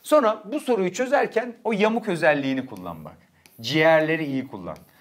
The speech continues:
Paraleldir yamukta burayla bura. Bu çizildi, bu çizildi. Her zaman bu ciğerler birbirlerine eşittir dedik. Hocam ciğer nerede var burada? Şöyle kırmızıyla üstünden geçeyim.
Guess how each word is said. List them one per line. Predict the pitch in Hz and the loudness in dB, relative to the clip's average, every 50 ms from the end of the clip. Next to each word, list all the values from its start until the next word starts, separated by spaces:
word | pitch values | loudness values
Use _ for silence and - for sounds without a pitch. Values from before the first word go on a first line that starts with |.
| _ _ _ _ _ _ | _ _ _ _ _ _
Paraleldir | - 165 175 185 190 208 220 220 208 160 165 139 | 2 4 6 6 8 10 8 8 6 2 -4 -4
yamukta | 135 139 123 120 113 - - - 98 - - - _ - | -4 -4 -4 -4 -8 -8 -4 -4 -4 -4 -6 -14 _ -6
burayla | 135 165 139 123 113 110 110 107 98 | 0 2 4 4 2 2 -2 -6 -6
bura. | 113 143 170 233 254 254 - - _ _ _ _ _ _ _ _ _ _ _ - | -4 -2 -2 -2 -2 -6 -12 -20 _ _ _ _ _ _ _ _ _ _ _ -6
Bu | 185 233 - | -2 -2 -2
çizildi, | - 226 202 175 185 165 156 143 143 147 | 0 -2 -2 0 0 0 0 0 -2 -4
bu | 208 233 | -4 -6
çizildi. | - 240 214 214 247 240 226 226 254 254 247 - - _ _ _ _ _ _ _ _ | -4 -4 -2 -2 0 0 0 0 0 -2 -2 -6 -16 _ _ _ _ _ _ _ _
Her | - 185 214 226 220 | 0 2 4 4 4
zaman | 180 156 151 156 147 143 135 135 165 180 | 2 0 -2 -2 0 0 -2 -2 -4 -6
bu | 214 175 | -8 -8
ciğerler | - 156 156 143 131 120 113 110 107 104 101 104 113 147 | -6 -4 -2 0 0 0 0 -2 -4 -4 -4 -4 -6 -4
birbirlerine | 196 196 151 127 127 120 117 131 151 190 214 202 - - | -4 -2 -2 -2 -2 -2 -2 -4 -4 -4 -6 -8 -8 -10
eşittir | 135 - - 107 - - - 98 90 78 | -10 -10 -10 -12 -14 -16 -16 -16 -14 -14
dedik. | 82 82 _ _ _ | -16 -18 _ _ _
Hocam | - - 165 180 190 196 170 120 98 101 | -14 -10 -10 -6 -6 -6 -8 -8 -12 -16
ciğer | 104 113 147 196 202 196 143 127 | -10 -4 -2 0 0 0 -2 -2
nerede | 123 135 139 123 - 92 85 | -2 -2 -2 -4 -4 -8 -8
var | 80 78 78 78 - | -8 -10 -12 -14 -18
burada? | 78 - - - - _ _ _ _ _ _ | -20 -20 -20 -20 -20 _ _ _ _ _ _
Şöyle | - - 180 175 170 170 | -6 -2 0 0 0 0
kırmızıyla | 170 - 185 175 175 160 139 135 135 127 117 120 | 0 0 -2 0 0 -2 -2 0 0 0 0 -2
üstünden | - 151 160 - - - 135 127 117 113 107 | -2 -4 -8 -10 -8 -10 -8 -4 -4 -4 -4
geçeyim. | 110 113 117 113 - - 143 156 175 185 - - - | -4 -4 -4 -6 -4 -4 -2 -2 -2 -4 -6 -14 -18